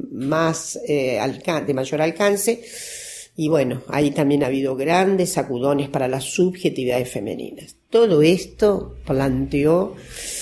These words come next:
eh, una especie de magmatización a propósito de la ley, la posibilidad de discutir la ley del aborto.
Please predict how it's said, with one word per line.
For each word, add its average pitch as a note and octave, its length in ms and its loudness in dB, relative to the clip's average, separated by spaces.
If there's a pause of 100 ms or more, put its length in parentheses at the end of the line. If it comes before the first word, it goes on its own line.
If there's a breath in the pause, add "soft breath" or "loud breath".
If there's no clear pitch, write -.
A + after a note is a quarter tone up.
(220 loud breath)
eh, D3 240 4
una F3+ 300 2
especie D3+ 440 -2
de C#3 140 -2
magmatización F3 1500 2
a F#3 80 2
propósito E3 680 0
de C4 440 0
la D#3+ 160 0
ley, D#3 600 2
la D#3 100 2
posibilidad D3 380 2
de D3+ 80 6
discutir C#3+ 500 0
la C#3+ 100 4
ley C3+ 180 2
del C3 120 -2
aborto. - 460 -4